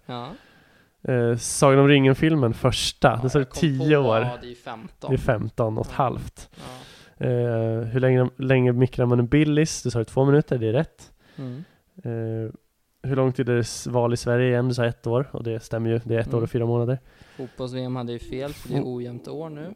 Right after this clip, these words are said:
Speaker 2: Fotbolls-V M för herrar är om ett år.
Speaker 1: Mm.
Speaker 2: Du sa två.
Speaker 1: Mm.
Speaker 2: Om hur lång tid är det fotbolls-V M för damer igen? Du sa ett år, men det är två.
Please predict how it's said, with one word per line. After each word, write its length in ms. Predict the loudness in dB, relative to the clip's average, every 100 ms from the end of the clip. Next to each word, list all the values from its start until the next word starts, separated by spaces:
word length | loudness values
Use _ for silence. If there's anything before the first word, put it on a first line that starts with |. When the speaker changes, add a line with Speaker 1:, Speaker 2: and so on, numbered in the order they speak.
| -18
Speaker 2:
Fotbolls-V 1000 | -4 -2 2 8 8 8 6 6 4 6
M 140 | 4
för 100 | 4
herrar 520 | 4 6 6 4 4 4
är 120 | 2
om 100 | 2
ett 220 | -2 0
år. 300 | 2 4 2 -6 _ -12
Speaker 1:
Mm. 280 | -12 -12 -18 _ _
Speaker 2:
Du 80 | -6
sa 100 | -6
två. 280 | -4 0 0 -2 _ -20
Speaker 1:
Mm. 120 | -20 -20 -20 _ -4
Speaker 2:
Om 140 | 0
hur 80 | 2
lång 140 | 2
tid 140 | 2 0
är 60 |
det 60 | 0
fotbolls-V 360 | -2 -4 -2 -4
M 60 |
för 100 | -4
damer 580 | -2 2 4 2 2 4
igen? 400 | 4 4 2 0
Du 100 | 0
sa 100 | 0 2
ett 280 | 0 2
år, 180 | 0 0
men 140 | 0 -6
det 80 | -6
är 200 | -4 -4
två. 360 | -4 0 0